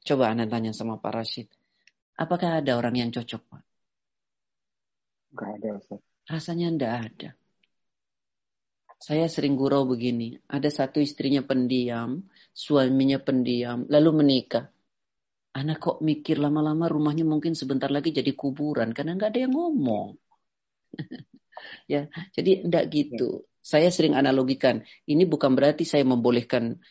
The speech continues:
Speaker 1: saya menghalalkan musik ya. Tidak, sama sekali tidak. Ya, tapi ini analogi sederhana saja.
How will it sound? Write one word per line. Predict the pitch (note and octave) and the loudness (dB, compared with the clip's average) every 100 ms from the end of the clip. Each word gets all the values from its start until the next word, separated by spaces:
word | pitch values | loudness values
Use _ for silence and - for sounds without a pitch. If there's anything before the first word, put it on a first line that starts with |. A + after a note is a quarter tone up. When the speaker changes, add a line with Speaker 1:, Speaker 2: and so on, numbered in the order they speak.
| _ | _
Speaker 1:
saya | - C#3+ | 2 4
menghalalkan | C3 - B2+ A#2+ B2 A#2 | 4 4 2 2 0 2
musik | B2+ D3+ - - | 2 2 -2 -2
ya. | C3 F3+ | -4 -2
Tidak, | E3 G#2+ - | 0 0 -2
sama | C#3 C#3+ | -2 -4
sekali | - - F#3 - | -4 -6 -4 -4
tidak. | - - - - _ _ _ _ _ _ | -6 -8 -10 -10 _ _ _ _ _ _
Ya, | - A2 F2+ G2+ | -6 0 0 0
tapi | A2+ C3+ - D3 | -4 0 4 6
ini | D#3 D3+ | 6 6
analogi | C#3+ C#3 C#3 D3+ D3 | 4 4 4 4 0
sederhana | - - B2+ - C3 | 0 -8 -6 -4 -6
saja. | C3 D3 - - | -2 -2 -2 -8